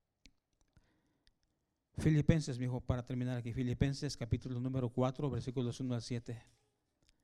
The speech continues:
Miren, hermanos, aquí miramos a unas personas que trabajaban con Pablo. "Así que, hermanos míos, amados y deseados, gozo y corona mía,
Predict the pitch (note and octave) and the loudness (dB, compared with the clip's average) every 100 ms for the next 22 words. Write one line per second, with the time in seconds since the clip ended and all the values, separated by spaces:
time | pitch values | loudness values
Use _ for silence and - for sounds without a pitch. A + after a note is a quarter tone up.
0 | _ D#3 D#3 C#3 A#2+ B2 A#2+ A#2+ - - | _ 0 2 2 0 -2 -4 -10 -14 -16
1 | _ - _ _ _ - - - E3 E3 | _ -20 _ _ _ -16 -10 -2 0 2
2 | D#3+ D#3+ D3+ - - - - - - _ | 2 2 0 -2 -10 -12 -20 -20 -20 _
3 | - - C3 C3 C#3+ D3 C#3+ B2+ D3 C#3+ | -20 0 6 8 8 4 -2 -4 -2 0
4 | B2 A#2 A#2+ C#3 B2+ A#2 A2+ G#2+ A2+ A#2+ | 2 2 4 0 0 -4 -2 -2 -2 -6
5 | - _ _ _ _ _ - - F#3 F3 | -16 _ _ _ _ _ -2 0 2 6
6 | F3 D#3 D3 D#3 E3+ D3 D3+ D#3 D#3+ - | 6 6 4 2 2 0 2 2 2 -2
7 | B2+ C3+ D3+ F3 - C#3 B2 A#2 C3+ D3 | 0 2 2 0 0 0 0 0 0 0
8 | F3 D#3 - D3+ A#2+ C3+ D3+ D3+ C3+ C#3+ | 0 -4 -10 -4 2 2 2 0 2 4
9 | D3 D#3 F3+ D#3+ D3+ | 6 6 6 4 0